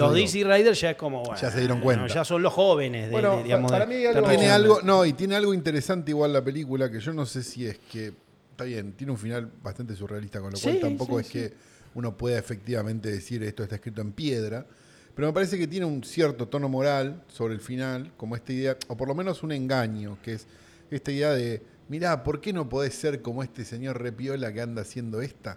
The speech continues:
Speaker 1: ¿no? Porque
Speaker 3: Claro, y,
Speaker 1: era la época
Speaker 3: y el
Speaker 1: también
Speaker 3: señor
Speaker 1: de eso.
Speaker 3: no era
Speaker 1: Y al final
Speaker 3: repiola.
Speaker 1: el señor no era
Speaker 3: No
Speaker 1: repiola,
Speaker 3: era
Speaker 1: era una
Speaker 3: repiola.
Speaker 1: mierda de persona.
Speaker 3: Y las cosas
Speaker 1: Y
Speaker 3: que le
Speaker 1: además
Speaker 3: pasaban, eh, te-, tenían que ver con sus
Speaker 1: eran
Speaker 3: decisiones.
Speaker 1: consecuencias, claro,
Speaker 3: Claro.
Speaker 1: exacto. Entonces, a-,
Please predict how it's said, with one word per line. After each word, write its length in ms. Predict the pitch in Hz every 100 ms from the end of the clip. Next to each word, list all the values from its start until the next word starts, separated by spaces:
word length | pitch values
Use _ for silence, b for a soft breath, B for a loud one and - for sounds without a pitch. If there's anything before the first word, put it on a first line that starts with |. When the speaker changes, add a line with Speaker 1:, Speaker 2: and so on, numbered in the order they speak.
| -
Speaker 1:
¿no? 220 | 117 151 185
Porque 220 | 147 123
Speaker 3:
Claro, 220 | 160 135
y, 220 | 131 147 165
Speaker 1:
era 140 | 151
la 160 | 135 147
época 320 | 139 135 -
Speaker 3:
y 20 |
el 20 | 120
Speaker 1:
también 240 | 120 143
Speaker 3:
señor 180 | 208 226
Speaker 1:
de 40 | 165
eso. 100 | 180
Speaker 3:
no 100 | 202
era 160 | 208
Speaker 1:
Y 20 | 160
al 60 |
final 140 | 147 147 160
Speaker 3:
repiola. 200 | 143 196 208
Speaker 1:
el 60 |
señor 300 | - 202 196 160
no 160 | 185
era 180 | 202 190
Speaker 3:
No 60 | 160
Speaker 1:
repiola, 300 | 151 147 139
Speaker 3:
era 100 | 165
Speaker 1:
era 140 | 147
una 80 | -
Speaker 3:
repiola. 240 | 160 151 -
Speaker 1:
mierda 140 | -
de 60 | 156
persona. 600 | 170 - 185 180 185 185
Speaker 3:
Y 80 | 160
las 160 | 156 -
cosas 280 | 226 226 170
Speaker 1:
Y 40 |
Speaker 3:
que 80 | 180
le 60 | 165
Speaker 1:
además 180 | 143 160
Speaker 3:
pasaban, 560 | 165 208 202 214 214 208 - _ _ - _ _
eh, 80 | 139
te-, 480 | 120 - 113 - 113
tenían 300 | 120 131 160
que 80 | 143
ver 160 | 170
con 120 | 160
sus 100 | 143
Speaker 1:
eran 180 | 151 165
Speaker 3:
decisiones. 400 | 143 135 208 196
Speaker 1:
consecuencias, 480 | 139 139 139 139 135 - -
claro, 220 | 147 143
Speaker 3:
Claro. 140 | 190
Speaker 1:
exacto. 400 | 165 143 - 92 - B B B B B
Entonces, 460 | 135 160 151 117 - -
a-, 160 | 131